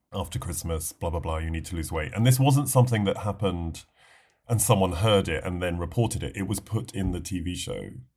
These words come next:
That clip was edited into a program to be put out to s-, show her reaction.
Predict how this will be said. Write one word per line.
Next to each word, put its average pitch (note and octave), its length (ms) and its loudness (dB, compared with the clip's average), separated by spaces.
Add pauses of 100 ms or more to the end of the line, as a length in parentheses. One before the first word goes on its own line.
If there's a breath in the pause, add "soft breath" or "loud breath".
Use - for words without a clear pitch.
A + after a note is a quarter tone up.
(120)
That G2+ 280 2
clip G2 300 0
was F#2 180 -4
edited G2+ 360 0
into F#2 720 -2 (500)
a - 60 -4
program E2 640 -4 (300)
to - 80 -2
be F2+ 140 0
put F#2+ 220 -2
out E2+ 500 -4 (140)
to - 80 -2
s-, - 260 -6
show F2 300 -2
her E2+ 160 0
reaction. F2 500 -4